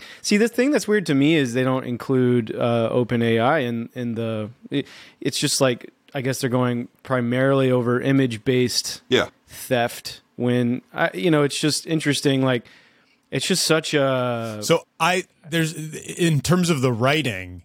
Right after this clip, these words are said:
Speaker 3: I asked one of the writing ones. I've, I've tested them, not lately, but not Chat G P T, a different one.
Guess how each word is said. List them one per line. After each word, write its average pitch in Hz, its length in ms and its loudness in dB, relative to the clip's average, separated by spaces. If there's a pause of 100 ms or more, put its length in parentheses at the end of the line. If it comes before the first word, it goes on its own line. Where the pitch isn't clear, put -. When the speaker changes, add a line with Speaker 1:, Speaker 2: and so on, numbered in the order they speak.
(360)
Speaker 3:
I 151 220 0
asked 135 400 -2
one 135 120 0
of 120 60 -2
the 117 100 0
writing 120 440 0
ones. 98 300 -8
I've, 107 240 -10
I've 113 240 -8
tested 117 440 -4
them, 98 300 -8
not 131 240 0
lately, 101 400 -8
but 95 300 -10
not 160 300 0
Chat 139 260 -2
G 120 160 -8
P 107 140 -12
T, 92 360 -14
a 110 60 -14
different 107 340 -10
one. 95 200 -14